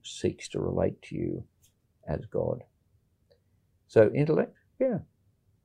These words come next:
I've had my doubts. I've been through, when I was at theological college, I, in the second year at theological college, I went through a great period of doubt, intellectual doubt. Um, and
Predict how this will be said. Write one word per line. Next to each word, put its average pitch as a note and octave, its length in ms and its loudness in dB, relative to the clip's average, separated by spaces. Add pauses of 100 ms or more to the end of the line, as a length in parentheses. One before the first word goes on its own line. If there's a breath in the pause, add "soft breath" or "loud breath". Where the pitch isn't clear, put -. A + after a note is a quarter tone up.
(220)
I've A#2+ 140 0
had F#2+ 160 2
my F#2 60 0
doubts. B2+ 340 2
I've F#2 100 2
been F#2 140 0
through, F#2+ 220 0
when G#2 160 -2
I G2+ 40 0
was F#2 140 -2
at - 120 -8
theological G#2 480 4
college, F2+ 600 0
I, F#2 320 -6
in F2+ 140 -6
the F2+ 60 -12
second A#2 300 -4
year D#2+ 120 0
at - 120 -4
theological G#2 500 -2
college, F2+ 340 -4
I - 20 -2
went F#2+ 220 -6
through F#2+ 140 -8
a - 40 -10
great - 220 0
period E2 280 -4
of - 160 -14
doubt, - 240 0 (920)
intellectual G2 540 2
doubt. G#3+ 260 4 (1300 soft breath)
Um, F2 600 -2 (280)
and A2 520 8